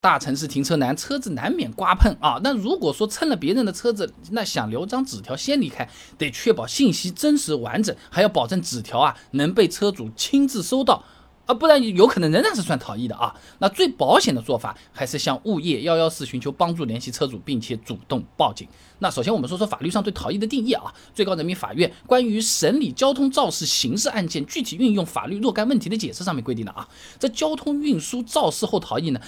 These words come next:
是指行为人在发生交通事故之后，构成肇事罪的前提下，为了逃避法律追究而逃跑的行为。那这么做的后果呢，是《中华人民共和国道路交通安全法》九十九条，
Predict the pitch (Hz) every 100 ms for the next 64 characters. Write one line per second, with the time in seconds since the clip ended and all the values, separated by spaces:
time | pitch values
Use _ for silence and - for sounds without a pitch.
0 | - - 220 156 - 214 262 240 214 202
1 | 180 - 254 262 269 254 247 240 233 240
2 | 226 294 - - - - - - 381 247
3 | - 151 160 170 269 180 - 226 196 -
4 | 269 151 127 - - - 226 - 226 -
5 | 330 - - - - 311 330 226 - -
6 | - - - 151 269 - 349 - 127 120
7 | 135 156 139 120 123 123 123 101 - 104
8 | 98 - 165 156 156 143 147 143 190 123
9 | 107 113 113 131 123 120 120 131 117 123
10 | 123 117 123 127 131 131 107 107 90 165
11 | 147 - - 285